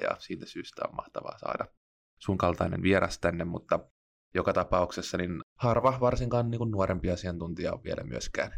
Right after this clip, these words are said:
näiden asioiden asiantuntija, ja niihin liittyy näin ollen sit paljon myös ennakkokäsityksiä, ennakkoluuloja, mahdollisesti syvään pinttyneitä ajatuksia siitä, että miten vanhemmuus voi rajoittaa elämää tai whatnot. Ja siksi onkin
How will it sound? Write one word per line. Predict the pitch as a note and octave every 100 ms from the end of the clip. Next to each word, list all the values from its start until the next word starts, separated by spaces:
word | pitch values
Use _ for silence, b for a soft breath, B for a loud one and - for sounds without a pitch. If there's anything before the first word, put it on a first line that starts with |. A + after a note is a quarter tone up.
| -
näiden | F#2 - -
asioiden | - - - -
asiantuntija, | - - - - - - C#2 G1+
ja | G1+ - _
niihin | - - -
liittyy | - - - C#2+
näin | E2 -
ollen | G#2+ A#2+
sit | - -
paljon | G#2 F#2
myös | F#2 F#2 - _ _ _ -
ennakkokäsityksiä, | G#2+ G#2+ - G2 F#2 F#2+ F#2 - F2+
ennakkoluuloja, | F2 F2+ - F#2 F2+ F2+ F2 F2 E2+ -
mahdollisesti | G2 F2 F2 E2+ -
syvään | - - F2 E2+ -
pinttyneitä | F2 - F#2 F2 F2 F2
ajatuksia | F2+ E2 - - F2
siitä, | - F2+ F2 F2+
että | - E2+
miten | F2 - F#2+ - _ _ -
vanhemmuus | F#2 F#2 F2 E2 -
voi | F2
rajoittaa | - F2 - - F2
elämää | F2 F2+ F2+ E2+ F2+ -
tai | - -
whatnot. | - - E2+ - - _ _ _ _ -
Ja | F2 E2 - -
siksi | - - F#2+
onkin | F#2 F#2